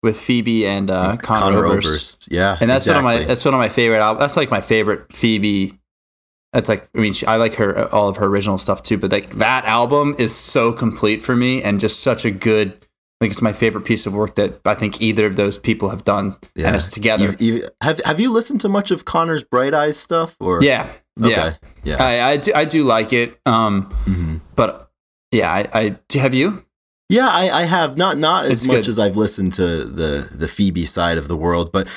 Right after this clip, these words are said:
Speaker 2: you make an interesting point. Like, I, I've never really heard any of these referred to as supergroups. It kind of seems
Speaker 1: No.
Speaker 2: like the term supergroup is re-, is reserved, um, and I don't think rightfully so, but it seems like it's reserved for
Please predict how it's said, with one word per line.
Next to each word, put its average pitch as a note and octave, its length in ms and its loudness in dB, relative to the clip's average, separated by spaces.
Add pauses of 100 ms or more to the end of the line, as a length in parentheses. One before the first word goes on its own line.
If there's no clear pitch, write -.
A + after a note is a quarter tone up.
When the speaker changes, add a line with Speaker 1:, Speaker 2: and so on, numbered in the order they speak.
(100)
Speaker 2:
you E3 140 2
make B3 160 2
an F#3+ 100 2
interesting D#3+ 400 -2
point. E3+ 240 -2
Like, A#2 140 0
I, B2 180 0
I've C3 180 -2
never E3 220 -2
really D3 240 2
heard G#2+ 260 0
any G2+ 220 2
of F2 120 -2
these F#2 220 0
referred F#2+ 360 0
to G2 120 -2
as D#2+ 120 -2
supergroups. G2+ 600 -2
It A#2+ 140 -2
kind F#3 180 0
of G4+ 80 0
seems A2 120 2
Speaker 1:
No. D3+ 180 4
Speaker 2:
like G3 140 0
the F3 100 0
term D#3 260 0
supergroup C#3 720 -2
is A#2+ 220 0
re-, G#2+ 260 -2
is G#2 260 2 (300)
reserved, A2 800 0 (100)
um, F2+ 480 -2 (840)
and G2+ 100 0
I G2+ 60 0
don't G#2 160 -2
think F#2 160 -4
rightfully F2+ 420 -2
so, G#2+ 260 -2
but F#2 120 -2
it F2+ 120 -2
seems C#3 360 -6
like A#2+ 140 0
it's G2+ 140 -4
reserved F#2+ 540 0
for F2+ 380 -2